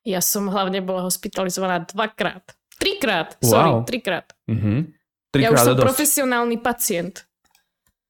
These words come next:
Speaker 2: Mhm. Profesionálny hospitalista?
Speaker 1: Áno, áno. Ja, ja by
Speaker 2: Hospitalista?
Speaker 1: som to odporúčala každému zdravotníkovi, kto robí v nemocnici, lekárom, sestrám, sanitárom, všetkým vyskúšať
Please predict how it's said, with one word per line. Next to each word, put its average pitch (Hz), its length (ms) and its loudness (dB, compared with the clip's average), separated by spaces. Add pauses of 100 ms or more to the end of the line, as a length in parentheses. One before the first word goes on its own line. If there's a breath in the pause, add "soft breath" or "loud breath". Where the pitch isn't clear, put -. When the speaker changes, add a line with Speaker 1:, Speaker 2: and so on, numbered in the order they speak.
Speaker 2:
Mhm. 113 440 -4
Profesionálny 120 640 2
hospitalista? 117 760 -4
Speaker 1:
Áno, 214 240 0
áno. 196 260 -2 (240 loud breath)
Ja, 214 240 2
ja - 140 2
by 269 40 4
Speaker 2:
Hospitalista? 262 120 2
Speaker 1:
som - 160 2
to 277 200 0
odporúčala 254 800 -2
každému 285 440 -2
zdravotníkovi, 220 680 -2
kto 208 160 -2
robí 226 200 -2
v 226 120 -2
nemocnici, 180 600 -4 (420 loud breath)
lekárom, 226 560 0
sestrám, 208 540 -2
sanitárom, 208 680 -2
všetkým 226 440 -4
vyskúšať 202 880 -4